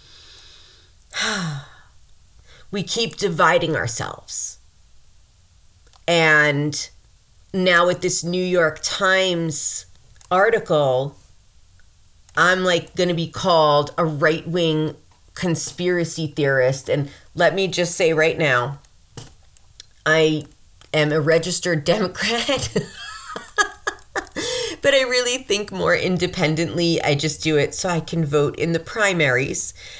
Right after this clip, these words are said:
And I feel that really, truly divided we fail, because one side is trying to win over the other. But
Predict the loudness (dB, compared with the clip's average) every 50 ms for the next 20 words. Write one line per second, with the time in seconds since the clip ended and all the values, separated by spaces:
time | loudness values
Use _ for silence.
0 | -20 -20 -20 -20 -20 -20 -6 0 2 4 4 6 4 4 4 2 0 -2 -4 -2
1 | 0 2 2 2 0 -4 -6 -8 -8 -4 0 2 4 4 4 4 2 2 2 4
2 | 4 4 2 2 -2 -4 -6 -6 -4 -6 -8 -12 -20 -20 -20 -20 -20 -20 -20 -20
3 | -20 -18 -10 -6 -4 -2 -2 -2 -2 -2 -2 -2 -4 -4 -4 -4 -4 -4 -4 -4
4 | -4 -4 -2 -2 -2 -2 -2 -2 -2 0 2 2 2 2 2 0 -2 -2 -4 -4
5 | -4 -4 -4 -4 -6 -2 0 2 2 4 4 2 2 0 -2 -6 -8 -6 -4 -2
6 | -2 -2 -2 -4 -2 0 2 2 2 0 -2 -2 -2 0 2 2 4 4 4 4
7 | 2 0 -2 -2 -4 -4 -4 -4 -4 -4 -2 0 2 2 2 0 -2 -4 -4 -2
8 | 0 2 2 2 2 0 0 0 -2 0 0 0 0 -2 -2 0 0 0 2 2
9 | 2 0 2 2 2 2 2 0 -2 -6